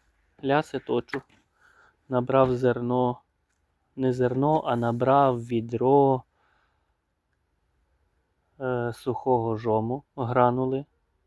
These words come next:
набрав макухи, набрав висівок, гречаних і пшеничних. Гріється на плиті вода.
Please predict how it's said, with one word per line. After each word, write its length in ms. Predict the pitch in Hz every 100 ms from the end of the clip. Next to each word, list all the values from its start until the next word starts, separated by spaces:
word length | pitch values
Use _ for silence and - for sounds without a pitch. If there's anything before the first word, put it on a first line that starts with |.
| _ _ _ _ -
набрав 400 | 131 123 123 117
макухи, 640 | 113 - 117 110 - 143 - _ _ _
набрав 480 | 127 120 127 117 113
висівок, 720 | 117 120 - 131 139 151 _ _ _ _ _ _ _ _ _ _ _ _ _
гречаних 840 | 117 127 131 - 131 131 131 -
і 60 | 147
пшеничних. 800 | - 135 131 131 - - 139 - _ _ _ _ _ _ _ _ _ 143
Гріється 640 | 120 127 127 120 - 123
на 120 | 120
плиті 400 | - 123 117 123
вода. 400 | 117 117 127 156